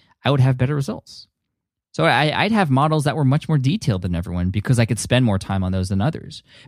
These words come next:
because I made myself more efficient. Um, I had better reviews as a result. Not always, you know, it's, sometimes my design ideas weren't perfect or way off, <laughs> but at times, you know, I'd,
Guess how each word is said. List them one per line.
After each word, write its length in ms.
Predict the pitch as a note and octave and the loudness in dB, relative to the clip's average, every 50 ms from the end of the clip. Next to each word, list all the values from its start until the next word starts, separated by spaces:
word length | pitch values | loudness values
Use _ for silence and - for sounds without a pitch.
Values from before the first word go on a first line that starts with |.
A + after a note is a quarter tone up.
| - - | -4 -2
because 320 | A#2+ - - D3 D3 C3+ | 0 2 2 4 4 4
I 80 | B2 A2+ | 4 4
made 160 | G#2+ G2+ G2 | 4 2 2
myself 520 | F#2+ F2+ F#2 - - F#2+ F2+ F#2 - - - | 2 0 0 -2 -2 -4 -4 -4 -8 -12 -10
more 240 | - - G2+ F2+ F2 | -6 -4 -2 -2 -2
efficient. 720 | E2+ - - - - - C#3+ - - - - - - - _ _ _ _ _ _ _ - - | -2 -4 -6 -4 -2 -2 -2 -2 -4 -10 -14 -16 -20 -20 _ _ _ _ _ _ _ -4 0
Um, 240 | F#2+ G2 F#2 F#2 - - | 2 2 2 2 0 -4
I 140 | C2+ E2+ | -8 -6
had 180 | F2+ G2+ - G2 | -4 -2 -2 -2
better 200 | G2 G2+ A2 B2 | 0 0 0 0
reviews 440 | C3+ C#3 B2+ D3 F#3 A3 F#3 B2 A2 | 0 0 0 0 0 2 2 2 0
as 100 | F#2+ F2+ | -2 -2
a 60 | F2+ | -4
result. 240 | F2 F2 F2+ D2 - | -8 -8 -8 -6 -4
Not 160 | G#3 A#3+ C4+ | -2 0 2
always, 380 | F3 B2+ C#3 C#3 C#3+ - - - | 2 2 2 0 -2 -4 -4 -2
you 60 | C3 | -2
know, 100 | A#2 A2 | 0 0
it's, 120 | A#2+ - | 0 -2
sometimes 480 | - - D3 C3+ - C3 B2 A#2+ A#2 G#2+ | -2 -2 -2 0 2 2 4 4 4 4
my 160 | G#2 G2+ G2+ | 4 4 4
design 300 | G2 F#2+ G2 G2+ G2 G#2 | 2 2 2 2 2 2
ideas 340 | G2 G2 G2 G2 G2 F#2+ G2 | 2 0 0 -2 -2 -2 -2
weren't 200 | F#2+ F2+ - - | -4 -6 -8 -8
perfect 460 | - G2+ E2+ E2 - G#2+ G#2 - - | -8 -8 -6 -6 -6 -8 -8 -8 -6
or 200 | G2 F2+ F2 F2+ _ _ _ _ _ _ _ _ _ _ _ - | -8 -6 -8 -8 _ _ _ _ _ _ _ _ _ _ _ -10
way 220 | G#2+ G#2 G2+ F#2 | -6 -4 -2 -2
off, 260 | E2 E2 G2+ C#3+ - - | 0 0 0 -2 0 2
<laughs> 20 | |
but 200 | - - D#3+ D#3 | 2 2 2 2
at 140 | C#3 B2+ B2+ | 0 -2 -2
times, 480 | - C#3+ C#3 C#3 C3+ B2+ B2 A#2+ A#2 | -2 0 0 2 2 2 0 0 -2
you 80 | - A#2+ | -2 -2
know, 100 | A#2 A2 | 0 0
I'd, 260 | A2 A2+ A2 A#2 A#2 | 0 0 -2 -4 -6